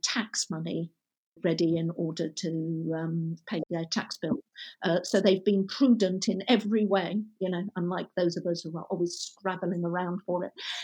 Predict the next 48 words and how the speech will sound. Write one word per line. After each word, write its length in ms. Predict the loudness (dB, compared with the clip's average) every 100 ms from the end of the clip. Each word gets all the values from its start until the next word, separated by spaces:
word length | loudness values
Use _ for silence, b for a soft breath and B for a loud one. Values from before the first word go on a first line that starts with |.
| B
And 180 | 0 2
yet 180 | 2 2
then 200 | -2 0
they 160 | 0 2
are 340 | 2 2 0
being 300 | 0 0 -2
kind 280 | -2 -4 -2
of, 160 | -2 -4 -4
um, 380 | -2 -2 -2 -6 -6
you 120 | -2 0
know, 200 | 0 -4
sort 240 | -6 -8
of 80 | -8 _
penalised 760 | -8 -4 0 0 0 -4 -8 -14 -8
for 200 | -2 0
it. 120 | -2 -6 _ B B B
So 440 | -2 6 10 10 8
I 80 | 4
think 240 | 4 4
the 80 | 2
situation 800 | 0 0 -2 _ -6 2 4 4 4
is, 480 | 6 6 4 -2 -4 0
um, 420 | 2 2 2 0 0
is 220 | 0 2
really, 480 | 4 6 6 6 4
really 320 | 4 4 4 -2
dire. 380 | -2 -2 -6 -10 _ _ _ _ -2
And 140 | 2 4
I 60 |
think 260 | 4 0 -2
some 300 | -2 -2 0
things 260 | 0 0 2
have 140 | 2 2 2
changed. 420 | -2 0 -4 0
I 60 | 4
mean, 220 | 4 4 0
you 100 | 2
know, 160 | 2 2
there 140 | 2 2
is 100 | 0
a 80 | 0
great 220 | 0 0
irony 640 | 0 0 -2 -2 -4 -4 -2
that 120 | -2 -2
it's 240 | -4 -6
taken 420 | 0 0 2 0
a 120 | 0 -2
pandemic, 680 | -2 -2 0 0 0 -4